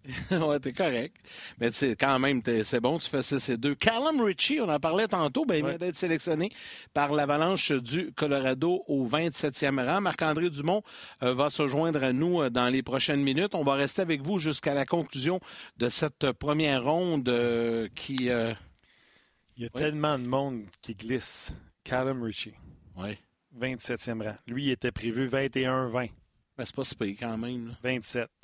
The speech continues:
Speaker 2: Là, eux autres, à trente et un, vont se ramasser quelque chose de
Speaker 1: Ethan Gauthier ?
Speaker 2: Ah.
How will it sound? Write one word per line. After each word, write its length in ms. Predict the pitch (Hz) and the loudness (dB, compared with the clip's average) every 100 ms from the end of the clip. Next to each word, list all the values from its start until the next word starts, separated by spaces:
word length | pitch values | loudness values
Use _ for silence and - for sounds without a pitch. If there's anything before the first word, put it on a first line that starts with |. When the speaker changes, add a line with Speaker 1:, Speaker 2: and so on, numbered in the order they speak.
| - | -2
Speaker 2:
Là, 180 | 135 156 | 0 2
eux 80 | 135 | 0
autres, 160 | 147 | 0
à 60 | 120 | -2
trente 320 | 123 143 135 | 0 -2 0
et 100 | 127 | 0
un, 280 | 127 143 151 | 0 0 -2
vont 180 | 117 113 | -2 -2
se 80 | - | -4
ramasser 480 | 127 120 113 - | -2 -2 -2 -4
quelque 240 | 127 117 - | -4 -6 -2
chose 380 | 131 139 135 113 | 0 0 -2 -2
de 360 | 120 123 127 - _ _ _ _ _ _ - - - - - - _ - - - - - - - - - - - - - - - - - _ _ _ _ _ _ _ _ | 0 0 -2 -6 _ _ _ _ _ _ -20 -20 -20 -20 -20 -20 _ -20 -20 -20 -20 -18 -20 -12 -4 -2 -2 -4 -6 -10 -14 -18 -20 -20 _ _ _ _ _ _ _ _
Speaker 1:
Ethan 300 | 104 101 117 | -12 -6 -4
Gauthier ? 560 | 120 113 110 - 147 160 _ _ _ _ _ _ _ | -2 -4 -6 -8 -10 -12 _ _ _ _ _ _ _
Speaker 2:
Ah. 60 | - | -8